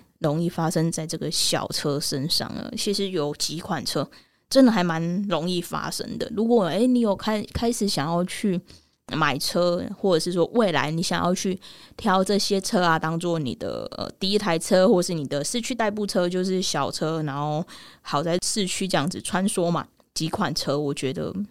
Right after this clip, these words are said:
我自己盘点起来真的还要注意一点。<laughs> 那其实如果以数据上来说，嗯，我们就是以，就是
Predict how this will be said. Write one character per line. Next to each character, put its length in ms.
我 80
自 120
己 120
盘 280
点 220
起 160
来 80
真 160
的 100
还 200
要 200
注 260
意 180
一 40
点。 180
<laughs> 680
那 140
其 260
实 200
如 140
果 120
以 180
数 420
据 240
上 260
来 180
说， 320
嗯， 440
我 60
们 120
就 120
是 120
以， 260
就 140
是 260